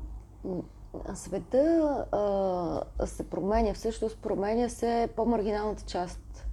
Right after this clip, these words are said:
А, се-, темите, с които се сблъскваме и върху които, а, тъпчем и които ни тормозят най-много, са си същите, откакто свят светува, откакто има хора на този свят.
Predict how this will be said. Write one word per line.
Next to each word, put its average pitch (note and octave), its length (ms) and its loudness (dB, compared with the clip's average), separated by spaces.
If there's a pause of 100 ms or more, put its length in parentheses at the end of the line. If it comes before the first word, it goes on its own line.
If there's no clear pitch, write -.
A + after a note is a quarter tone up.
(640)
А, F3 580 0 (440)
се-, - 240 0 (120)
темите, B3 360 4 (340)
с G3+ 160 -6
които A#3 220 2
се A3 140 0
сблъскваме G#3 520 4
и G3 60 4
върху F#3+ 280 0
които, G3+ 720 6 (540)
а, F#3+ 220 6
тъпчем A3 680 4
и G#3 380 4
които G#3 240 2
ни F#3+ 120 4
тормозят G3 460 4
най-много, G#3 360 4
са G3+ 140 -6
си - 100 -8
същите, A3 360 0
откакто G#3 800 2
свят G#3 280 0
светува, G3+ 300 0
откакто G3 360 -2
има G3+ 140 2
хора G3 260 4
на D#3 120 2
този D3+ 260 0
свят. - 260 -2